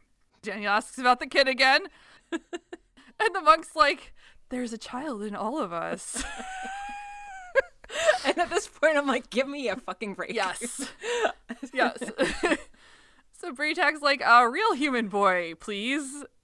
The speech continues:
Speaker 1: And then he starts talking about oneness again and finding what they seek that way. Daniel's like, "It's gonna take a while." Cool.
Speaker 2: Yeah.
Speaker 1: Everyone's really happy with that.
Speaker 2: Oh, yeah.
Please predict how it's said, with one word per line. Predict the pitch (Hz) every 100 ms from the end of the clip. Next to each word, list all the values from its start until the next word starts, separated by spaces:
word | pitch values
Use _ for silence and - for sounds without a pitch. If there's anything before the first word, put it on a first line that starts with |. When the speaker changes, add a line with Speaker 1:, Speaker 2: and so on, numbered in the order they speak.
| - _ _ _ _ -
Speaker 1:
And | 339 320
then | 311 311
he | 302 294
starts | 294 277
talking | 262 247
about | 247 233 247
oneness | 320 359 330 330 330
again | 302 302 302 294
and | 254 247
finding | - 233 233 233
what | 226 226
they | 220 214
seek | - 226 220
that | 285 302 277
way. | 277 269 269 262 - _ _ _
Daniel's | 330 311 302 285
like, | 302 294
"It's | 392 -
gonna | 277 226
take | 220 196
a | 185
while." | 180 170 170 156 135 185 - - _ _
Cool. | - 214 180 139 180 - _ _ _ -
Speaker 2:
Yeah. | 247
Speaker 1:
Everyone's | 247 240 214
really | 214 185
happy | 196 160 175
with | 151 -
that. | - - _ _ _ -
Speaker 2:
Oh, | 330 -
yeah. | 220